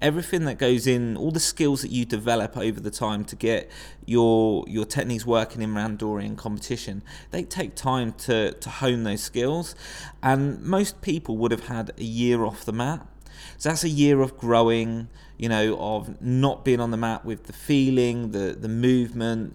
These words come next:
You, you won't have been thrown yourself. Your coordination will be slightly off. And the, the worry is that people will rush back into randori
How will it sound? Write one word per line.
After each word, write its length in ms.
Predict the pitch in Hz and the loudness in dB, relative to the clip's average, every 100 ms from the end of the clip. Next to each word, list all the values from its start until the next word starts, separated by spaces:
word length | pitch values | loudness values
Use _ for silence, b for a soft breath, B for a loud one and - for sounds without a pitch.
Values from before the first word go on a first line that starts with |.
| - | -12
You, 300 | 95 110 78 - - - - - - | -10 -8 -8 -12 -20 -20 -20 -20 -12
you 140 | 120 | -8
won't 280 | 113 123 110 | 0 0 0
have 380 | - 135 127 - | -4 -4 -4 0
been 240 | 127 123 | -2 -2
thrown 340 | - 123 117 104 | -4 -4 -2 -4
yourself. 500 | 104 127 120 117 - | -4 0 0 0 -8
Your 80 | |
coordination 720 | - 120 117 113 123 123 127 | -6 0 0 2 0 -2 -6
will 100 | 117 | -6
be 100 | 113 | -6
slightly 460 | 113 - 113 76 113 | -8 -4 -4 -2 -2
off. 400 | 101 98 - - B B B B B 135 | -2 -4 -10 -18 B B B B B 0
And 500 | 127 127 127 123 - - - - - - - 120 | 2 2 0 -4 -10 -20 -20 -20 -20 -20 -16 -2
the, 280 | 139 - - | 0 0 -2
the 140 | 135 | 2
worry 360 | 160 165 147 135 | 6 6 8 8
is 220 | 120 - | 6 2
that 140 | 113 | -4
people 540 | 147 147 131 117 113 - - | -2 -2 -2 -2 -2 -6 -6
will 240 | 123 120 | -2 0
rush 360 | 123 131 - - | 2 2 0 -2
back 420 | - 123 104 - - - | 0 0 0 -10 -16 -2
into 400 | 135 135 123 127 | 2 2 0 -2
randori 1120 | 123 117 110 107 117 123 113 95 80 92 | 0 0 0 -2 2 4 4 0 -6 -10